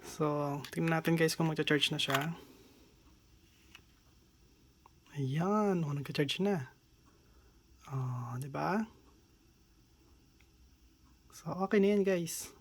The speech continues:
kapag ganyan. And then, ayan, guys, at sa next video natin, ah, update ko na lang kayo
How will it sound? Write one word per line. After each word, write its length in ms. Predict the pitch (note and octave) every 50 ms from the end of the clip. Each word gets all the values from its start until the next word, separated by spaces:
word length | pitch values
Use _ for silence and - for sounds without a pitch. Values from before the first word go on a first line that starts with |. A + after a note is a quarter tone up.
| -
kapag 320 | - - - D#3 D3+ D#3 D#3
ganyan. 480 | D#3 D3+ D3+ D3 D3 C#3+ C#3+ C#3+ D3 - - _ - _ - - - - - - - - - - - - -
And 160 | G3+ G#3 G#3
then, 560 | G#3 G#3+ G#3+ G#3+ G#3+ G#3+ G#3+ G#3+ G#3+ G#3+ G#3 G3+ - - - - - - - - - - - - - - - - - - - - - - -
ayan, 240 | A#3 A#3+ B3 B3 A#3+
guys, 320 | A#3 A#3 A3+ A#3 A#3 - - G#3
at 560 | G3+ G3 F#3+ F#3+ F#3+ F#3+ F#3+ F#3+ F#3+ F#3 F#3 - - - - - - - - - - - - - - - - - - - - - _ - -
sa 160 | - - -
next 240 | G3+ G3+ G3+ - G3
video 160 | G3+ F#3 G#3
natin, 800 | G#3 G3+ G3+ G3 G3+ - F#3 F#3 G3 G3+ G#3 G#3 G#3+ A3 G#3 -
ah, 560 | F#3 E3+ E3 E3 D#3+ E3 D#3+ D#3+ D#3+ D#3 D#3+ D3+ - - - - - -
update 320 | F3 E3+ - - F3+ E3+
ko 80 | - F#3
na 80 | F3+ F3+
lang 160 | F3 E3+ E3+
kayo 480 | E3+ E3 E3+ E3+ E3+ E3 E3+ E3+ E3